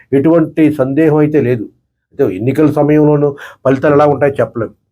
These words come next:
అయితే వైఎస్ఆర్ కాంగ్రెస్ పార్టీ సంబంధించిన నేతలు మాత్రం పూర్తి స్థాయిలో స్తబ్దతగా ఉన్నారు. కనీసం ఎలక్షన్ ఎలా జరిగింది, ఏంటన్నది మీద, దాని మీద విశ్లేషణ కూడా చేశారన్నది లేదు. ఎన్నికల సమయంలో, ఎన్నికల పోలింగ్ జరుగుతున్న సమయంలో తూతూ మంత్రంగా పర్యటించారే తప్పితే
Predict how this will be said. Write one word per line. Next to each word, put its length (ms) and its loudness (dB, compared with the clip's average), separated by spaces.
అయితే 140 -2
వైఎస్ఆర్ 560 2
కాంగ్రెస్ 400 0
పార్టీ 260 -2
సంబంధించిన 480 -4
నేతలు 220 -2
మాత్రం 300 -4
పూర్తి 280 0
స్థాయిలో 260 2
స్తబ్దతగా 400 0
ఉన్నారు. 280 -2
కనీసం 580 0
ఎలక్షన్ 380 0
ఎలా 140 4
జరిగింది, 460 0
ఏంటన్నది 440 0
మీద, 160 0
దాని 240 0
మీద 140 0
విశ్లేషణ 500 -4
కూడా 200 0
చేశారన్నది 480 -2
లేదు. 200 -10
ఎన్నికల 380 2
సమయంలో, 480 2
ఎన్నికల 380 2
పోలింగ్ 360 0
జరుగుతున్న 360 0
సమయంలో 420 0
తూతూ 280 2
మంత్రంగా 420 0
పర్యటించారే 600 0
తప్పితే 420 -2